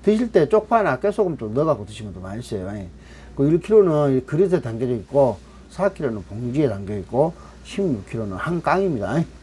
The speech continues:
하이도 소금입니다. 천일염 이력서 있고요.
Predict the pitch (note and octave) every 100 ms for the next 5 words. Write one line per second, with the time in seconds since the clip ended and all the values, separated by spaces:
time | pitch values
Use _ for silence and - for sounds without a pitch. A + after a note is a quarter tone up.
0 | - - - - - _ - - - -
1 | C4 E4 C#4 A3+ D#3+ - A3+ A#3 F#3 D3+
2 | C3 D3 C3+ - - _ _ _ _ -
3 | - - - _ - - - - - -
4 | - - - - A3 A#3+ A3 F3 F#3+ -
5 | - - _ - - - F3+ F#3 E3 C#3
6 | B2 - C#3+ B2 C3+ F3